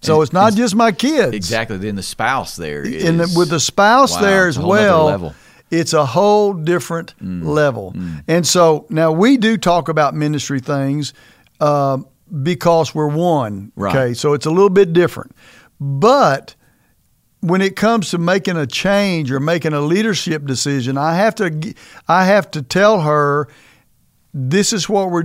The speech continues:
Speaker 1: doing because this is what the Lord is saying."
Speaker 2: Excellent.
Speaker 1: Okay. Now, here's the thing, um, you've gotta do. You've, you've gotta have a wife who respects your leadership and your authority. If you don't,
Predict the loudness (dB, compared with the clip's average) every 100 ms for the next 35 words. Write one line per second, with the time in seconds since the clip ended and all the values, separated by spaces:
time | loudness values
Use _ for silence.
0 | -2 -2 -4 -2 -2 -2 -4 -4 -4 -4
1 | -4 -4 -4 -2 -4 -6 -6 -6 -8 -12
2 | -16 -12 -12 -12 -14 -6 -4 -4 -8 _
3 | _ -20 -14 -2 0 2 0 -4 _ _
4 | 2 2 2 0 0 2 2 0 -2 -4
5 | -10 _ _ _ _ 2 4 4 2 -2
6 | -8 _ -14 -6 -4 0 2 4 2 2
7 | 2 2 -2 -4 -6 0 2 2 -2 -14
8 | -12 -4 0 0 2 2 4 4 4 2
9 | 0 2 4 4 4 0 0 -4 -4 -2
10 | -2 -2 -4 -2 0 0 0 -2 -2 -2
11 | -2 -2 -2 -2 -2 0 2 2 -2 -2
12 | -2 -2 -10 _ _ _ _ _ _ _
13 | _ _ _ -4 0 0 4 6 6 4
14 | 0